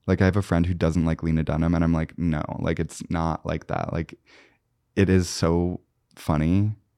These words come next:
You just have to watch it, especially if you're, like, in your twenties.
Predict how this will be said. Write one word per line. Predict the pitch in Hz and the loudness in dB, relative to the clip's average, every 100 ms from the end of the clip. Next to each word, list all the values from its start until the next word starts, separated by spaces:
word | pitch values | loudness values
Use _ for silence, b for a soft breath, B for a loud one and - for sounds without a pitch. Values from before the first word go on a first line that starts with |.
| _ | _
You | - | -8
just | 85 85 | -8 -8
have | 85 | -10
to | - - | -10 -10
watch | - - | -10 -8
it, | 50 - - | -10 -10 -10
especially | 104 92 87 98 95 | -4 -2 0 0 0
if | - | 0
you're, | 92 | 0
like, | 87 | -2
in | - 82 | 0 0
your | 76 | 0
twenties. | - 73 - 98 107 | -2 -4 -4 -4 -6